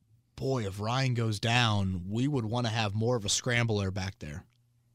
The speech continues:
D-, do you see Ehlinger become the backup this week? Do you see him dress this week? Do you see him get cut this week? Like, I, I probably side a little bit more on the first couple things. Like, do you make a move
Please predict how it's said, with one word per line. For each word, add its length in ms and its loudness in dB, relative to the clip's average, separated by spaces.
D-, 260 -4
do 160 2
you 60 4
see 260 4
Ehlinger 680 4
become 300 -2
the 80 -4
backup 580 -2
this 260 0
week? 320 0
Do 100 -2
you 100 -2
see 280 0
him 380 0
dress 580 2
this 320 -2
week? 420 0
Do 120 -2
you 220 0
see 320 0
him 360 0
get 220 -4
cut 320 0
this 240 4
week? 540 2
Like, 380 -2
I, 240 -6
I 40 -2
probably 360 2
side 300 4
a 40 2
little 200 2
bit 140 2
more 300 2
on 160 4
the 260 2
first 260 0
couple 200 4
things. 540 2
Like, 200 2
do 100 2
you 100 4
make 180 2
a 40 2
move 500 2